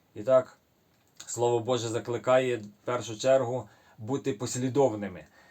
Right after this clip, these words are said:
бути виконавцями Слова Господнього. Якщо ми будемо ви-, виконавцями, тоді Господь зробить нас царями і переможцями.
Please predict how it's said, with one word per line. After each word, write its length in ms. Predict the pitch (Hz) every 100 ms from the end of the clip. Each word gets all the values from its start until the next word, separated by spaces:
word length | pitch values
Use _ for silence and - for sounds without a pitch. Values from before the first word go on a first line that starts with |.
| _
бути 520 | 107 127 135 135 131 120
виконавцями 760 | 123 131 135 147 135 135 139
Слова 360 | 127 147 147 127
Господнього. 680 | 113 - 123 101 98 87 76 _ _ _
Якщо 280 | 110 - 139
ми 140 | 131
будемо 380 | 120 120 120 120
ви-, 160 | 113 113 113 104 -
виконавцями, 840 | 110 107 120 139 143 196 151 151 - _ -
тоді 200 | 160 175
Господь 360 | 165 - 180
зробить 400 | 147 160 151 151 -
нас 320 | 139 143 - -
царями 440 | 135 147 147 143
і 100 | -
переможцями. 840 | - 147 156 147 113 113 101 87